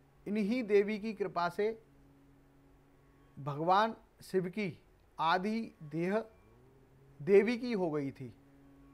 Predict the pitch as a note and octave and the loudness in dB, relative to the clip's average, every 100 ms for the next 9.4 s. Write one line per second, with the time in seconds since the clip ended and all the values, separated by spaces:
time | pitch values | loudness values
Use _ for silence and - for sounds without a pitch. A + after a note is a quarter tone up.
0 | - - - - F#3 A3+ A3 A3+ B3+ - | -20 -20 -18 4 6 8 8 6 6 2
1 | F#3 F#3 A3+ A3+ - D#3 E3 F3+ F#3+ G3+ | 0 2 0 0 -6 -4 0 0 -2 -4
2 | A3 E3+ D3 C#3 B2+ A2 - - - - | -4 -4 -6 -4 -6 -12 -20 -20 -18 2
3 | G3 G3 A3 A3+ F#3 D3 D#3 F#3 A3 A3 | 4 6 4 2 -2 -4 2 2 2 0
4 | - - - - - - D3 E3 G#3+ A3+ | -16 -20 -20 -20 -20 -10 -8 -6 -2 -2
5 | A#3 - - - C#3 F3 G#3+ A#3 - - | -4 -14 -20 -12 -2 4 4 4 -4 -20
6 | - - - - - - - - - - | -20 -20 -20 -20 -20 -20 -20 -20 -20 -20
7 | - - - - - - - G#3+ A#3 C4 | -20 -20 -20 -20 -20 -20 -6 0 2 2
8 | C4 F3+ E3+ F3+ F3 F#3 F#3 A3+ A3+ F3+ | 0 -2 0 2 2 -2 -2 -6 -8 -8
9 | D#3 D#3+ F3+ A3 | -6 -6 -6 -8